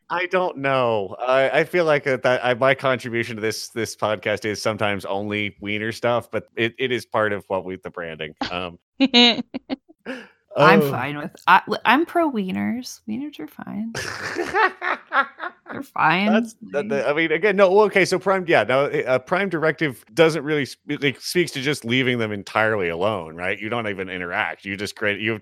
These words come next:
Speaker 1: grin and bear it 'cause it's like, well, that's not, I can't, like, what are you gonna sh-, if you show up, and this is pretty clear, you show up with a warp drive,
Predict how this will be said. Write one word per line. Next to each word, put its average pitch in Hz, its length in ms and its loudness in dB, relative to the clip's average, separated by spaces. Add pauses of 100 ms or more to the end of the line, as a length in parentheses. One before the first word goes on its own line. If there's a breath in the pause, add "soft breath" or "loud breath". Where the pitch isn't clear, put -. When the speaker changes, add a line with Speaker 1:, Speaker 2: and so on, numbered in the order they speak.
Speaker 1:
grin 113 160 2
and 101 100 0
bear 113 180 4
it 101 120 -2
'cause 110 100 -6
it's 104 160 -8
like, 98 140 -2
well, 110 160 -2
that's 113 180 -4
not, 110 260 0 (120)
I 104 40 -6
can't, 110 360 2 (100)
like, 101 140 -8
what 120 160 0
are - 20 2
you 120 80 0
gonna 117 220 0
sh-, - 280 -8
if 127 120 -4
you 139 100 -6
show 160 320 2
up, 110 340 4
and 120 120 -2
this 143 100 -4
is 127 140 -12
pretty 107 320 -6
clear, 113 320 -2
you 117 140 -6
show 117 280 0
up 113 160 0
with 110 140 0
a 107 60 2
warp 104 340 -2
drive, 85 360 -4